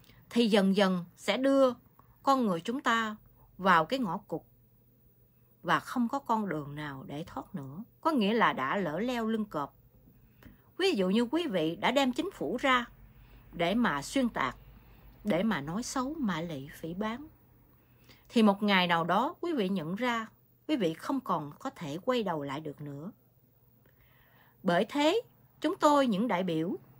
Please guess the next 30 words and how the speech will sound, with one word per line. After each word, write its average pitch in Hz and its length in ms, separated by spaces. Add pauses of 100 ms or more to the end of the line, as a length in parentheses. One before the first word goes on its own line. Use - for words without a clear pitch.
(140)
những 208 160
thành 160 240
viên 240 280
của 233 120
chính 311 180
phủ 185 240
quốc - 180
gia 240 180
Việt - 240
Nam 233 160
lâm 226 200
thời, 147 340 (760)
không 311 300
ra 285 200
mặt 214 200 (840)
để 160 200
mà, 170 460 (800)
ờm, 147 720
gọi 156 240
là 160 220
phản 170 380
biện. 156 380 (1200)
Vì 196 140
chúng - 240
tôi 233 380 (180)
muốn 320 280 (560)
mở 175 280
một 240 220
con 254 220
đường, 151 320